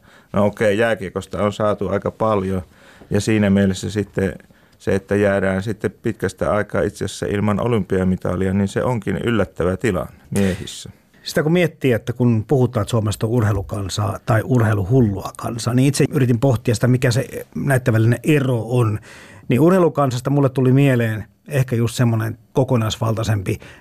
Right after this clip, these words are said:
Speaker 2: liikuntakulttuuri. Että sitten vielä kun oltiin lihasvoiman varassa, elettiin ja käytiin niinku aktiivisesti ruumiillisissa töissä, niin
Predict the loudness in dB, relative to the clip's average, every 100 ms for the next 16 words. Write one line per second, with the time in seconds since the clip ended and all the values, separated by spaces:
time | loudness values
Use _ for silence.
0 | 0 2 2 -2 -4 0 2 0 -4 -8
1 | -6 -8 -12 -20 -12 -6 -4 -4 -4 -6
2 | -4 -2 -2 -2 0 2 2 0 -2 -4
3 | -6 -12 -10 0 2 4 2 0 0 0
4 | 2 2 2 -2 -4 -4 -4 -6 -2 0
5 | 0 -4 -10 -6 -4 -6 -12 -20 -20 -20
6 | -20 -4 0 2 2 0 0 -4 -6 -4
7 | -4 0 0 2 0 4 4 4 2 -2
8 | -2 2 2 2 -2 -6 -8